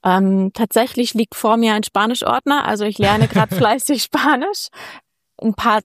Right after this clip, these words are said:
Speaker 1: Wörter habe ich, also ka-, kannte ich vorher. Die Wörter müssen jetzt zusammengesetzt <laughs> werden zu ganzen Sätzen. Meine Tochter, die hat in Deutschland bereits schon ab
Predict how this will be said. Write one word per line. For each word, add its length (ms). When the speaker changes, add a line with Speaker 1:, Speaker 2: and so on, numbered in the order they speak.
Speaker 1:
Wörter 520
habe 220
ich, 220
also 320
ka-, 180
kannte 280
ich 160
vorher. 540
Die 100
Wörter 260
müssen 220
jetzt 200
zusammengesetzt 800
<laughs> 100
werden 120
zu 160
ganzen 360
Sätzen. 520
Meine 240
Tochter, 440
die 240
hat 280
in 300
Deutschland 640
bereits 540
schon 440
ab 160